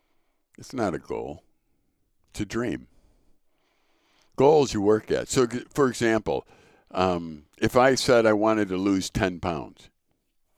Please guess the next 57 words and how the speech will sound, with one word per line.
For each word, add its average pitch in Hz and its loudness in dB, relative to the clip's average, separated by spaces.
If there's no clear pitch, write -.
that 113 2
could 131 -4
sound 101 0
pretty 107 2
noble 92 -2
to 82 -6
you. 69 -6
You 71 -8
go, 76 -6
"Oh, 90 -4
that's 107 -2
really 113 -4
good, 117 -4
Dave. 90 -4
You 98 -8
wanna 98 -8
lose 95 -4
ten 92 -10
pounds." 92 -10
Then 131 -2
I'm 104 2
eating 101 -2
ice 90 -2
cream 92 -6
and, 78 -12
and, 76 -8
and, 71 -14
uh, 67 -10
doing 92 -4
all 90 -4
kinds 90 -6
of 85 -12
stuff, 85 -2
throwing 90 -6
bags 85 -4
of 78 -12
sugar 85 -4
down 82 -4
my 82 -8
throat, 80 -8
you 82 -14
know, 76 -12
stuff - -4
like 76 -8
that. 71 -8
And 95 0
I'm 113 2
doing 123 2
all 90 2
that. 78 -2
And 92 -4
you're 101 0
going, 90 -2
"Your 90 0
actions 104 -2
aren't 80 -8
really." 73 -10